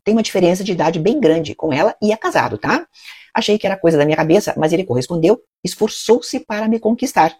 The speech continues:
Eu fiquei confusa e fugi. Ele desistiu e agora ele está com outra amante. Sou independente, trabalho, mas estou fixada nesse homem. Nada aconteceu de fato.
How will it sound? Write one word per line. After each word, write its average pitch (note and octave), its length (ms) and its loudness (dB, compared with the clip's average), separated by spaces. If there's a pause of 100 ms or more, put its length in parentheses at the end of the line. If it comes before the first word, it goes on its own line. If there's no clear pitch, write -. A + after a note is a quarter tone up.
(380)
Eu A#3 60 -2
fiquei B3 180 0
confusa F3 500 2
e F#3 60 -2
fugi. D#4 360 0 (360)
Ele A2+ 140 0
desistiu G3 640 0
e G#3+ 60 0
agora G3 260 4
ele A3+ 80 2
está A3 160 -2
com - 180 -2 (140)
outra D4+ 340 2
amante. G#2+ 440 -2 (720)
Sou D3 160 2
independente, G3+ 680 2 (180)
trabalho, E3+ 580 2
mas E3 160 0
estou G3 320 -2
fixada F#3+ 460 -2
nesse F#3+ 240 -2
homem. A2 280 0 (340)
Nada G#3 320 -2
aconteceu F#3+ 480 -4
de F3+ 100 -4
fato. - 340 -4